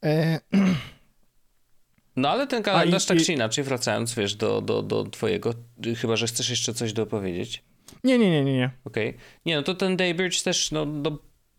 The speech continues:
Speaker 2: bardzo przyjemnie wygląda. No jestem ciekawy oczywiście, jak wygląda kwestia, y, opłaty gdzieś tam na dalszym, y,
Speaker 1: Na razie
Speaker 2: etapie.
Speaker 1: jeszcze taki, o takich rzeczach jeszcze się tu nie mówi, nie? Ale no.
Speaker 2: Ale ja z przyjemnością,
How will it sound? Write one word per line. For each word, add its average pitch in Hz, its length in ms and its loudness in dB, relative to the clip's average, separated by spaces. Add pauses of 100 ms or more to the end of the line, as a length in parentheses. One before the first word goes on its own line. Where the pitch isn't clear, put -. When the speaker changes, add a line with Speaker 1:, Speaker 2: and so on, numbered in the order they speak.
(160)
Speaker 2:
bardzo 143 400 0
przyjemnie 101 420 -2
wygląda. 92 400 -6
No 123 100 -2
jestem 175 280 0
ciekawy 151 340 -2
oczywiście, 135 400 -2
jak 123 260 0
wygląda 117 420 -2
kwestia, 107 600 0 (800)
y, - 140 -12
opłaty 120 880 0 (100)
gdzieś 107 260 -2
tam 104 260 -2
na 104 240 0 (120)
dalszym, 101 760 -4 (160)
y, 104 140 -4
Speaker 1:
Na 131 120 2
razie 185 140 4
Speaker 2:
etapie. 202 100 4
Speaker 1:
jeszcze 175 260 2
taki, 156 320 -6 (600)
o 147 60 -4
takich 151 320 -4
rzeczach 143 320 -4
jeszcze 147 240 -4
się 156 120 -2
tu 147 140 -6
nie 147 120 0
mówi, 139 320 0
nie? 175 200 -4
Ale 147 280 0
no. 175 320 0
Speaker 2:
Ale 156 220 2
ja 143 120 2
z 143 80 -6
przyjemnością, 127 760 0